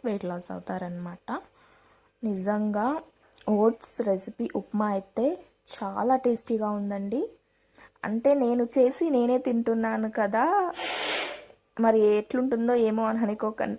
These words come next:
అనుకోకండి. నిజంగా చెప్తున్నా, చాలా అంటే చాలా బాగుంటది. ఒకసారి ట్రై చేయండి మీరు. వెయిట్ లాస్ కావాలనుకునే వాళ్ళే కాదు, నార్మల్గా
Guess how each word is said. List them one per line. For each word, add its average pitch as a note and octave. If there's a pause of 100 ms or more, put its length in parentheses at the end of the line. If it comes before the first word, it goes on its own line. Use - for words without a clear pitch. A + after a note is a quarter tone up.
అనుకోకండి. A3+ (300)
నిజంగా A#3+
చెప్తున్నా, A#3 (120)
చాలా A3
అంటే A#3+
చాలా B3+
బాగుంటది. A3
ఒకసారి A#3
ట్రై A3
చేయండి G#3+
మీరు. G3+ (880)
వెయిట్ G#3
లాస్ C4+
కావాలనుకునే A#3+
వాళ్ళే A#3+
కాదు, A#3 (640)
నార్మల్గా A3+